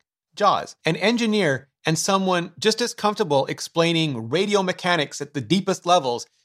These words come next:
as he is go-to-market plans for some of the most popular products on the planet.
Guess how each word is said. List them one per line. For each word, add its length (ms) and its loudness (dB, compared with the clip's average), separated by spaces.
as 200 2
he 140 0
is 140 0
go-to-market 600 0
plans 400 0
for 100 -6
some 80 -4
of 60 2
the 80 2
most 180 -2
popular 340 2
products 540 -2
on 140 2
the 80 0
planet. 500 0